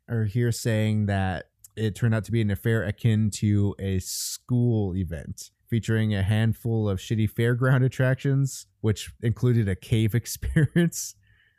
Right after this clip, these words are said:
a cave experience, which was just a tarp taped over a trailer.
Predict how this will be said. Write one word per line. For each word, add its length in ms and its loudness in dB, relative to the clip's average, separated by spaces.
a 80 0
cave 340 2
experience, 1000 -2
which 400 -4
was 180 0
just 260 -4
a 40 0
tarp 540 -4
taped 320 0
over 320 0
a 60 -2
trailer. 580 -2